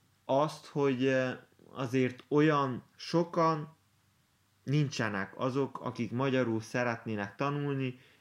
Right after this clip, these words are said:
mint mondjuk azok, akik spanyolul, vagy angolul, esetleg franciául, németül szeretnének tanulni, de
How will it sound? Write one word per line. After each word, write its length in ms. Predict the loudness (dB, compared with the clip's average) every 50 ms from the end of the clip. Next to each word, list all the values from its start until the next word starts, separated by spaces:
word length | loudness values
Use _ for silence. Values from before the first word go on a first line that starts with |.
| _ _ _ _ _ _ _ _
mint 640 | -6 -2 2 4 6 8 8 6 4 2 -4 -16 _ _
mondjuk 560 | -4 -2 0 0 0 0 0 0 0 -2 -4
azok, 460 | 0 2 2 2 2 2 0 0 -2 -4
akik 440 | -6 -6 -4 -4 -8 -10 -10 -10 -16
spanyolul, 920 | -16 -16 -8 -2 0 0 2 2 2 2 4 4 4 2 2 0 -4 -8 -14 _ _ _ _ _ _
vagy 300 | -4 -2 0 0 0 -2 -4 -4
angolul, 880 | 0 2 2 2 2 0 2 2 2 4 4 4 2 2 0 0 -4 -12 _ _ _ _
esetleg 800 | _ -10 -6 -4 -4 -4 -4 -4 -4 -4 -2 -2 -2 -4 -8 -12 _ _ _ _ _ _ _ _ _ _ _ _ _ _ _ _ _ _ _ _ _ -6
franciául, 1000 | -2 0 0 0 0 -2 -6 -2 0 2 2 2 2 2 2 2 0 0 -4 -6 -10 _
németül 880 | -6 -4 0 2 2 4 4 4 2 0 0 -2 -2 -2 0 0 0 -2
szeretnének 800 | -6 -4 -4 -2 -2 -2 -4 -4 -4 -4 -4 -4 -4 -6 -8 -4
tanulni, 680 | -2 0 0 2 2 0 0 0 -2 -2 -2 -4 -6 -8 -14 -20 _ _ _ _ _ _ _ _
de 580 | -6 -2 0 2 2 2 0 -2 -4 -8 -16